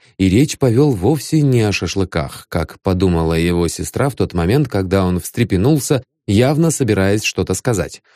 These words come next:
Он вообще вёл себя странно на этом совещании, и никто, кроме Саши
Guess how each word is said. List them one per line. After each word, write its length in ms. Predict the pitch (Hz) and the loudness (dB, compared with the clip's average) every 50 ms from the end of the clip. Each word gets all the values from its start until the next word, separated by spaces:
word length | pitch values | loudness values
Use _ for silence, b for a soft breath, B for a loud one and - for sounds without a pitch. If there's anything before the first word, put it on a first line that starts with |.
| b b | b b
Он 140 | 127 151 151 | 2 4 4
вообще 480 | 139 160 147 - - - 214 214 202 | 4 2 0 -2 -4 -2 0 2 2
вёл 260 | 131 107 104 101 95 | 4 4 4 2 2
себя 200 | - - 98 101 | 0 0 -2 -2
странно 640 | 98 - - - 175 180 160 107 80 80 80 73 76 | -2 -2 -2 0 0 2 2 2 0 -2 -2 -4 -4
на 260 | 80 82 87 90 85 | -2 0 0 0 0
этом 200 | 82 76 90 87 | 0 0 -2 -4
совещании, 840 | 82 - - 98 110 113 - - - 85 78 76 71 67 71 76 - B B B | -4 -2 -2 0 0 0 0 0 -2 -2 -2 -2 -6 -6 -8 -8 -10 B B B
и 80 | 123 135 | 2 4
никто, 460 | 131 135 135 - - - 165 143 - | 4 4 2 0 0 0 0 0 2
кроме 340 | - 85 95 90 87 85 82 | 2 0 0 2 2 0 -2
Саши 760 | - - - 156 196 196 - - - 98 90 76 62 - | -2 -2 0 0 0 0 -2 -2 -2 -2 -2 -2 -4 -8